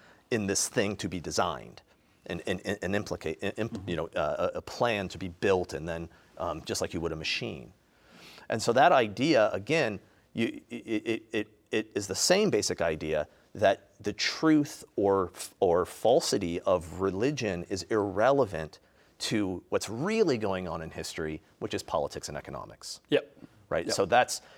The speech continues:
Speaker 1: and so we can talk about religious history if we want, but it's just like talking about maybe literary history or s-, the history of the theater or something. It's an interesting diversion, but the real stuff is politics.
Speaker 2: And economics.
Speaker 1: And economics.
Speaker 2: And
Speaker 1: That's
Speaker 2: see,
Speaker 1: right.
Speaker 2: and that was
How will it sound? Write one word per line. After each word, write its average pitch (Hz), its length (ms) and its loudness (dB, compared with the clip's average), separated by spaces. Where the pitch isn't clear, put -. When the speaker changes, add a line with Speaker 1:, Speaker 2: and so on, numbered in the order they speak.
Speaker 1:
and 113 120 0
so 117 160 4
we 107 140 0
can 110 140 -6
talk - 260 2
about 101 280 4
religious 101 360 -2
history 101 320 -2
if 85 100 -8
we 92 80 -4
want, 135 440 2
but 107 100 2
it's - 200 -4
just - 260 -2
like 92 160 0
talking 92 320 -2
about 80 260 0
maybe 87 200 -6
literary 82 540 -2
history 82 580 -6
or 73 100 -6
s-, - 140 -14
the - 100 -12
history 85 300 -6
of 76 60 -8
the 78 60 -10
theater 80 480 -6
or 76 60 -12
something. 80 340 -8
It's - 100 -4
an 95 100 -4
interesting 110 420 -4
diversion, 110 560 -2
but - 220 2
the 143 80 2
real 113 220 4
stuff - 300 0
is 85 80 -6
politics. - 600 -8
Speaker 2:
And 139 320 4
economics. 110 580 -4
Speaker 1:
And 104 140 -2
economics. - 640 -8
Speaker 2:
And - 80 -2
Speaker 1:
That's - 60 0
Speaker 2:
see, 208 100 2
Speaker 1:
right. - 100 2
Speaker 2:
and 165 240 6
that 147 460 6
was 151 480 4